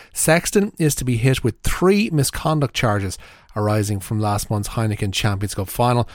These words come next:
The thirty-seven-year-old was involved in a succession of incidents at half-time of Leinster's defeat to La Rochelle.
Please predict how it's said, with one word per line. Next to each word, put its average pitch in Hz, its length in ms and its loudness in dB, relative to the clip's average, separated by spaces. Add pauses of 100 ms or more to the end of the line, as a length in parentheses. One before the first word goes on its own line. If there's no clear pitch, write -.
(240)
The 120 80 -2
thirty-seven-year-old 165 760 4
was 143 160 4
involved 135 480 4
in 135 100 2
a 117 40 0
succession 156 640 2
of 113 100 2
incidents 113 420 0
at 98 120 -2
half-time 104 560 0 (320)
of 95 100 -6
Leinster's 104 420 -2
defeat - 340 -6
to 110 100 -2
La 101 120 -2
Rochelle. 120 540 2